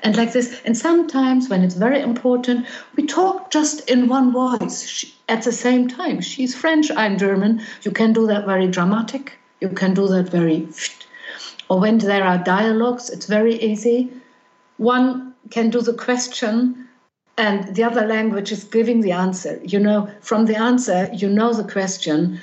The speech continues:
From the question and the face, the answer is given. You, you know, very easy. And so we, of course, you can't improvise these things. You have to prepare them. You know, you have to know that you are in the same stories and so on.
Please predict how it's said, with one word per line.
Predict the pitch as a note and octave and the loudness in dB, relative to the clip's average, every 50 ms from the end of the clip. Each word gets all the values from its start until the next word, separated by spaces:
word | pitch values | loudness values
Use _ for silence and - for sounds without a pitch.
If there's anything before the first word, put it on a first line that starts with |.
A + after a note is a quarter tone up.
| - - _ | -16 -18 _
From | - A#3 A3+ A#3 A3+ | -2 0 2 2 2
the | G#3+ G#3 G3+ | 2 0 -2
question | - - G#3+ G#3+ A3 A3 - - - F#3 F3 F#3 G#3 G3+ - - - | -2 -2 0 0 0 0 -4 -2 0 0 2 2 2 0 -2 -4 -4
and | A#3 A#3 A#3+ B3 - | -2 0 2 0 0
the | - F3+ | -2 -4
face, | F3+ - - G3+ F#3+ F3 F3 F3 - - | -6 -2 -2 0 2 2 0 0 -4 -10
the | - - F#3 F3 | -10 -2 -2 0
answer | F#3 G3 G3 G3+ - - F3+ | 0 0 -2 -2 -2 -4 -4
is | F3 F3 - | -6 -6 -6
given. | - - G#3 F3+ E3 F3 E3 E3 F3+ F#3 | -2 -2 -2 0 0 -2 0 0 2 0
You, | A3 G#3+ - - - - | 0 -2 -4 -10 -14 -4
you | - C#4 D4 | 0 2 2
know, | C4+ G#3 D#3+ D3 - - - - - | 2 2 0 -2 -4 -8 -12 -12 -2
very | G#3 C#4 D#4 C#4+ B3+ | 0 0 2 2 0
easy. | - B3+ A#3+ G#3+ G3+ D#3+ - - - - - - - - - _ _ - | 0 0 0 0 0 -2 -4 -6 -10 -14 -20 -20 -20 -20 -20 _ _ -4
And | G#3+ A3 A3+ - | 0 0 2 0
so | - - D#4+ F4 F4+ F4 D4 | 2 0 0 2 2 0 0
we, | D4+ D4 D4 C#4+ C#4 C4+ B3+ - F#3+ - - _ _ _ _ _ _ _ _ _ _ _ _ _ _ _ _ _ _ _ - | 2 2 2 2 0 0 -2 -4 -4 -8 -12 _ _ _ _ _ _ _ _ _ _ _ _ _ _ _ _ _ _ _ -2
of | C4 C4 - - | -2 -2 -2 -2
course, | - D#4+ F4 - - - | -2 -2 -2 -2 -2 -6
you | E3 | -6
can't | C#3+ - A3 B3 B3 B3 | -6 -2 0 2 2 2
improvise | A#3+ B3 A#3+ - - F#3 D3+ D#3 D3 C#3+ D3 - - - | 2 2 0 0 0 -2 -2 -2 -2 -4 -4 -6 -6 -2
these | F3 F3 E3+ - - | -2 -2 -2 -2 -4
things. | - D#3 D3+ D3+ - | -2 0 0 0 0
You | F#3+ F#3 | 0 0
have | F#3 C4+ C#4+ C#4+ - | 0 0 0 -2 -2
to | B3 | -4
prepare | A#3 - - F#3 F3+ F3+ F#3+ G3 G3+ G3 F3+ | -6 -2 -2 -2 0 0 0 0 2 2 0
them. | F#3 D#3+ C#3 - - - - - - | 0 0 -2 -2 -4 -6 -10 -14 -4
You | - E3+ | -2 0
know, | E3+ E3 E3+ E3+ | 0 2 2 2
you | E3+ F3+ | 2 2
have | F#3 F#3+ B3+ C4+ - - | 0 0 0 -2 -2 -2
to | - G3+ | -2 0
know | G3 F#3+ F#3+ F#3+ F#3+ F#3+ | 0 2 2 2 2 2
that | F3+ F3+ E3+ E3+ - - | 2 0 0 -2 -2 0
you | E3 D#3+ | 0 2
are | D#3+ E3+ | 2 2
in | F3+ E3+ | 0 0
the | D#3+ E3+ | 0 0
same | E3 - - G#3+ A3+ A3+ G#3+ A3 | -2 0 2 2 4 4 4 2
stories | G#3+ - - A3 G#3 G3+ F#3+ F#3 F#3 - | 0 0 0 0 2 2 2 0 0 0
and | F3 E3+ E3 | -2 -2 -2
so | F3 F3+ | 0 0
on. | F3+ F#3 F3+ | 0 0 0